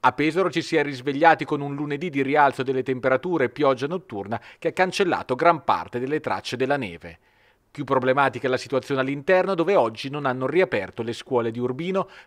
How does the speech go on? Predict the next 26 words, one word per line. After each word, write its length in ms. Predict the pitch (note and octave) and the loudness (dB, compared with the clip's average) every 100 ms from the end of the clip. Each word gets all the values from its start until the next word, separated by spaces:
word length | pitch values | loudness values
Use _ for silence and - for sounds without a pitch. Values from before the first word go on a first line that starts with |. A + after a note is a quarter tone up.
| - | -2
Pergola, 480 | D3 D3 D#3 F#3 D#3 | 2 2 4 4 4
Frontone, 580 | F#3+ F#3+ F3 G2+ G#2 | 2 0 0 -6 -6
Serra 360 | G#2 - D#3+ C#3 | -4 2 2 0
Sant'Abbondio 760 | - C3+ F3+ B2+ F#2+ F#2+ A2+ - - | -6 -2 -4 -4 -10 -6 -8 -10 -14
e 100 | - | -12
San 280 | A#2 F#3+ F#3 | -2 2 2
Lorenzo 400 | D#3 D#3 D3 G#3+ | 2 0 -2 -4
in 80 | G3 | -2
Campo 420 | G#2 E2+ - C3 | -4 -6 -8 -6
per 160 | - D#3+ | 0 2
altrettante 720 | E3 F#3 - F2+ F#2 B2+ - | 2 -2 -4 -6 -6 -8 -2
ordinanze 580 | E3+ E3 E3+ G#2+ G2+ C#3 | 0 0 -2 -6 -6 -6
comunali. 600 | - D3 D3 F#2+ E2 E2+ _ _ _ _ _ _ _ | -4 -4 -4 -6 -10 -18 _ _ _ _ _ _ _
Ora, 340 | C#3+ B2+ A2 - | 2 4 4 0
sulla 260 | - E3+ F#3+ | 0 2 4
costa 320 | C#3 D3+ F#3 | 2 0 -2
si 120 | G#3 | -2
attende 320 | G3+ F3 D#3+ | 0 0 0
una 100 | D#3 | -2
settimana 600 | - E3 - D3+ C#3+ C3+ | -4 -6 -2 4 4 4
di 120 | B2+ | 0
ridotte 460 | C3+ C3+ C#3 C3+ C3+ | -2 0 0 0 -4
precipitazioni 760 | C3+ - C3 C3 B2+ E3+ F#3 | -4 -6 -4 -2 0 2 0
e 40 | F3+ | 0
temperature 580 | D3 C#3 D3 C#3+ C3+ B2 | 0 0 0 0 -2 -2
stazionarie 680 | - D3 - F3+ G2+ G#2+ | 0 0 0 -2 -2 -4